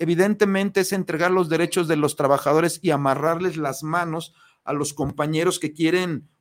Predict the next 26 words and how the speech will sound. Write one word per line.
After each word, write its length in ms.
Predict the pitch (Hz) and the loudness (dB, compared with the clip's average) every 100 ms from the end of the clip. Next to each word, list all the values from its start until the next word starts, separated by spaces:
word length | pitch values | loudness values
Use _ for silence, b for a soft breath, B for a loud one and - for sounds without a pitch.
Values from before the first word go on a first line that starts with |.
| - | -6
una 180 | 156 226 | -2 0
nueva 280 | 220 233 | 2 2
os-, 200 | 220 - - | 0 -4 -6
opción 360 | 165 - 208 | -6 -4 -4
de 100 | 214 | -2
sindicalismo. 1080 | 214 208 185 180 - 180 196 240 202 160 165 b b _ | -4 -4 -6 -6 -4 -2 -2 -2 -2 -2 -4 b b _
Por 160 | 160 175 | 0 4
eso 340 | 208 247 233 | 4 6 4
sí 160 | 220 214 | 4 0
es 160 | 214 | 0
urgente 420 | 233 185 214 220 220 | -2 -2 -2 0 -2
este 200 | - 190 | 0 0
tema 360 | 196 202 208 | 0 0 2
del 180 | 196 175 | 0 0
Tribunal 460 | 175 160 160 170 180 | -2 -2 -2 -2 0
de 80 | |
Arbitraje 500 | 185 165 151 160 160 | -2 -2 -2 -4 -2
y 20 | 170 | -6
Escalafón, 680 | 151 131 127 135 143 165 156 b b | -4 -4 -2 -4 -4 -6 -8 b b
es 200 | 135 - | -8 -6
urgente 640 | 135 123 160 190 262 220 185 | -6 -6 -4 -2 0 -2 -2
que 120 | 160 | -4
tomen 380 | 175 185 196 180 | -4 -4 -2 -2
medidas, 500 | 160 160 170 185 - | -4 -4 0 -2 -2
pues, 260 | 170 170 | -2 -2
porque 640 | - 175 - 156 139 127 | -2 -4 -2 0 4 2